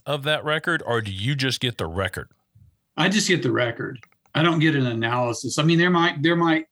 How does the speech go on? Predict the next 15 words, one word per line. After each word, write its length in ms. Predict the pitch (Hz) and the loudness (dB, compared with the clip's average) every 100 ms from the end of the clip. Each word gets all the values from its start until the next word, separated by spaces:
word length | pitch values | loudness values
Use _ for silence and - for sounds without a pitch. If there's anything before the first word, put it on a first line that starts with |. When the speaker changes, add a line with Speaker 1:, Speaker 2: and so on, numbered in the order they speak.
| - | -6
Speaker 2:
with 140 | 139 | -2
the, 140 | 139 - | -2 0
with 140 | 160 | 0
the 80 | 151 | 2
nix 380 | 151 180 190 - | 2 2 -2 -6
check, 360 | - 160 147 - | 0 2 0 0
they'll 160 | 143 | -2
sometimes 640 | 139 151 151 151 143 131 131 | 0 2 2 0 0 -2 -2
have 200 | 131 123 | -2 -2
a 60 | |
note. 400 | 113 117 123 123 123 _ _ _ _ | -2 -2 -2 -2 -4 _ _ _ _
Very 400 | 117 110 139 143 | -4 2 4 4
rarely, 480 | 123 120 123 120 113 | 4 2 0 0 0
they'll 140 | 113 113 | 0 -2
say 540 | - 120 117 113 113 | -4 -2 0 -2 -4